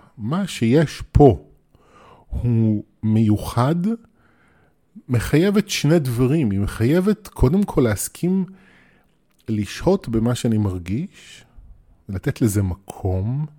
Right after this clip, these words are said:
כדי לקלוט את עומק הכאב, וגם לקבל תמיכה ופרספקטיבה ממישהו אחר.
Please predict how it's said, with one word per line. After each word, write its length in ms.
כדי 260
לקלוט 720
את 180
עומק 280
הכאב, 600
וגם 760
לקבל 320
תמיכה 600
ופרספקטיבה 1900
ממישהו 460
אחר. 340